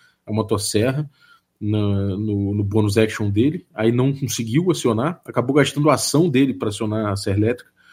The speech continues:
e foi o tempo da horda de zumbis chegar <laughs> perto dele, e aí foi muito engraçado, né? Porque o que ele fez? Ele, ele virou, <laughs> ele peidou, né? E saiu correndo. <laughs>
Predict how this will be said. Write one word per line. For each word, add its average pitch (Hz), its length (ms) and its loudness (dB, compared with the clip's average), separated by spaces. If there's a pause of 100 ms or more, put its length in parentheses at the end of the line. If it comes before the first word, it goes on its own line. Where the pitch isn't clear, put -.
(460)
e 143 60 0
foi 147 160 6
o 147 80 4
tempo 151 240 2
da 156 180 2
horda 151 320 2
de 139 80 -4
zumbis 131 380 -2
chegar 127 420 -2
<laughs> - 40 -
perto 110 300 -8
dele, 110 360 0 (500)
e 123 60 2
aí 131 80 6
foi 135 160 0
muito 143 140 -2
engraçado, 147 520 2
né? 113 80 0
Porque - 320 -2
o 127 80 0
que 143 120 -2
ele 147 80 4
fez? 117 500 0
Ele, 113 240 -8
ele 135 100 0
virou, 139 540 2
<laughs> - 680 -8
ele - 160 -12
peidou, 131 420 2
né? 123 260 0
E 120 100 0
saiu 147 260 2
correndo. 151 580 0 (240)
<laughs> 110 480 -6